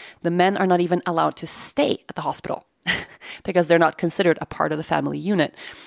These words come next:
So this culture of this island is um, you know, the woman stays at home in the kitchen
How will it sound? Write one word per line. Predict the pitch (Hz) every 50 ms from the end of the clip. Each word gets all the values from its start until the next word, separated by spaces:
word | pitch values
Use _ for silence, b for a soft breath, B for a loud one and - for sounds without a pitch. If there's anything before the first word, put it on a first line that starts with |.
| B B B B B B
So | B - 165
this | 143 156 175 175 - - -
culture | - - 208 214 220 - 185
of | 170 156 156
this | 214 - -
island | - 165 156 156 160 156 151
is | - 160 160 160 156 - - - - B B B B B B -
um, | 160 160 165 170 180 226
you | 247
know, | 185 - 147
the | 160 180
woman | 165 190 190 208 214 220
stays | - - 226 226 220
at | 247 220
home | 175 170 165 170 180
in | 185 196
the | -
kitchen | - 359 - - -